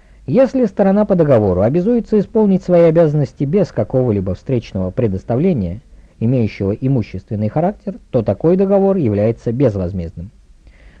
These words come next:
Договоры также подразделяются на односторонние, дву- и многосторонние, однако это деление следует отличать от одноименного деления сделок.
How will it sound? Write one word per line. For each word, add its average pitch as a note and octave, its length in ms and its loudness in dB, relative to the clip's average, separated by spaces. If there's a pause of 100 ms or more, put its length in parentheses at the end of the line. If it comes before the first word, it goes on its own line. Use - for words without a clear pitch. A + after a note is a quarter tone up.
Договоры C4+ 560 2
также A3 340 0
подразделяются D#3 880 2
на C3 200 2
односторонние, C3 800 0 (120)
дву- E3 360 0
и A2+ 120 -2
многосторонние, E3+ 960 0 (200)
однако A3+ 540 2
это F#3+ 260 0
деление D#3+ 480 0
следует C#3 420 -2
отличать A2 480 -2
от - 220 -4
одноименного F3+ 680 0
деления E3 520 0
сделок. G2 520 -6